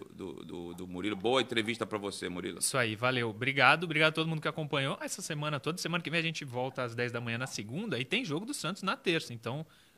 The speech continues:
Speaker 2: muito
Speaker 1: E aí a gente já
Speaker 2: conteúdo
Speaker 1: começa a
Speaker 2: na
Speaker 1: ensaiar
Speaker 2: semana que
Speaker 1: o,
Speaker 2: vem.
Speaker 1: o provável time
Speaker 2: Isso
Speaker 1: na
Speaker 2: aí.
Speaker 1: segunda-feira.
Speaker 2: Isso aí.
Speaker 1: Não é isso, Caio? Um grande abraço, fica com Deus. Estouramos já mais seis minutos. É, acho que a gente vai ter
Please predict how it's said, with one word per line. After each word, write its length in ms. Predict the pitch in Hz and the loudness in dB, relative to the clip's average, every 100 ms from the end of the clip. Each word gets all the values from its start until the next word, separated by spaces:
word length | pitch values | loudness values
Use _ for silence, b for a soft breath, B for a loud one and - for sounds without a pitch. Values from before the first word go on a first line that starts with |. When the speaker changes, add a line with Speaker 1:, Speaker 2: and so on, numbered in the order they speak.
| - | -8
Speaker 2:
muito 200 | 123 139 170 | -6 0 8
Speaker 1:
E 40 | |
aí 60 | 117 | 10
a 20 | |
gente 120 | 135 147 | 10 10
já 60 | |
Speaker 2:
conteúdo 60 | 185 | 8
Speaker 1:
começa 280 | 131 135 139 | 8 8 6
a 40 | |
Speaker 2:
na 60 | 139 | 6
Speaker 1:
ensaiar 160 | 127 117 | 12 12
Speaker 2:
semana 180 | 120 | 12
que 100 | 113 | 8
Speaker 1:
o, 40 | 101 | 4
Speaker 2:
vem. 200 | 120 113 b b - | 2 -2 b b -14
Speaker 1:
o 80 | 98 | -2
provável 400 | 113 107 107 95 | 4 8 6 4
time 320 | - 87 87 - - | -4 -8 -10 -18 -6
Speaker 2:
Isso 180 | 120 175 | 0 4
Speaker 1:
na 60 | 180 | 4
Speaker 2:
aí. 60 | |
Speaker 1:
segunda-feira. 540 | 117 98 95 - 87 85 | 2 0 -2 -4 -8 -6
Speaker 2:
Isso 160 | - 139 | -4 -2
aí. 160 | 98 b b b b b - | -4 b b b b b 12
Speaker 1:
Não 80 | |
é 80 | 160 | 12
isso, 160 | 202 - | 12 12
Caio? 320 | 190 180 117 | 12 12 12
Um 100 | 120 | 12
grande 240 | 151 202 | 12 12
abraço, 340 | 170 165 190 - | 12 12 12 12
fica 160 | 175 | 4
com 160 | 170 151 | 6 6
Deus. 240 | 139 175 | 8 6
Estouramos 440 | 156 - 147 165 143 | 6 10 10 10 10
já 100 | 151 | 10
mais 160 | 131 | 10
seis 460 | 123 - - - 180 | 6 -4 -2 4 6
minutos. 640 | 151 147 185 175 147 113 - _ _ b b b b b - | 6 6 4 2 -4 -6 -12 _ _ b b b b b -4
É, 300 | 104 95 107 | 4 6 6
acho 100 | 110 | 4
que 60 | |
a 20 | |
gente 100 | 127 | 2
vai 160 | 131 135 | 4 4
ter 400 | 131 139 147 | 4 4 4